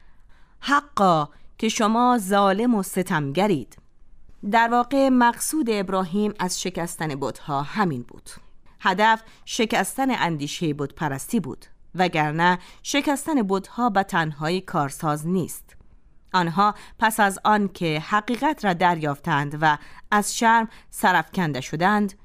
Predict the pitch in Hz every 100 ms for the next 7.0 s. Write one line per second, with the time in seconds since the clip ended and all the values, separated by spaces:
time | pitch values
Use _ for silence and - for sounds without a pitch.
0 | - - 185 214 - 196 147 123 - -
1 | - - _ _ - - - - 262 247
2 | 269 233 196 160 147 143 - 190 180 156
3 | 196 202 196 160 185 170 156 220 214 -
4 | 165 156 175 180 190 135 135 123 107 -
5 | - - - - - - - - - -
6 | - 294 285 330 254 190 - 202 160